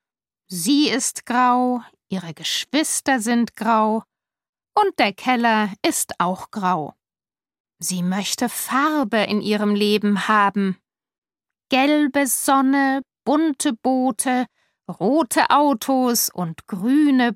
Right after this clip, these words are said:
Bäume sehen. Eines Tages läuft die Maus weg. Sie findet ein Loch, läuft schnell über den Marktplatz und springt in eine Straßenbahn,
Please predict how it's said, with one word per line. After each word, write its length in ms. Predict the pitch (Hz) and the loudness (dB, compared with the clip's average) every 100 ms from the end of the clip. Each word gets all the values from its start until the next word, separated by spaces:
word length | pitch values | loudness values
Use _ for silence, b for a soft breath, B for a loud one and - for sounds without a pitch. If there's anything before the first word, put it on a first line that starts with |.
| - | -2
Bäume 480 | 202 196 196 190 180 | 0 2 2 0 -2
sehen. 560 | 196 185 185 175 175 - _ _ _ _ _ _ _ _ _ | -2 -2 -2 -4 -6 -10 _ _ _ _ _ _ _ _ _
Eines 480 | 180 294 415 427 - | -2 -2 -2 -2 -4
Tages 800 | - 180 175 185 262 - - - | -6 -6 -6 -4 -4 -2 -4 0
läuft 360 | 320 320 - | 0 0 -2
die 100 | 349 | -2
Maus 440 | 330 330 339 - - - | 0 0 -2 -4 -8 -8
weg. 400 | 190 - _ _ _ _ _ _ _ _ _ _ | -10 -12 _ _ _ _ _ _ _ _ _ _
Sie 220 | _ - 165 | _ -14 -10
findet 440 | - 254 233 202 | -2 0 2 0
ein 240 | 185 185 | -2 0
Loch, 380 | 196 269 - - _ _ _ _ _ _ | 2 2 0 -12 _ _ _ _ _ _
läuft 480 | 226 262 349 403 - | -2 2 2 -2 -6
schnell 580 | - - 208 208 330 370 | -4 -2 -2 0 0 -2
über 220 | 254 254 | -2 -2
den 240 | 240 185 165 | -2 -4 -6
Marktplatz 880 | 175 349 - - - 262 269 - - _ _ _ - | -4 -4 -6 -12 -2 0 0 -4 -8 _ _ _ -8
und 200 | 185 165 | -6 -4
springt 580 | - - 370 285 - - | -6 -2 -2 0 -2 -4
in 180 | 208 | -2
eine 280 | 202 240 285 | 0 2 0
Straßenbahn, 1000 | - - 359 403 - 320 247 214 180 165 | -2 -2 -2 0 -2 -2 0 0 -2 -6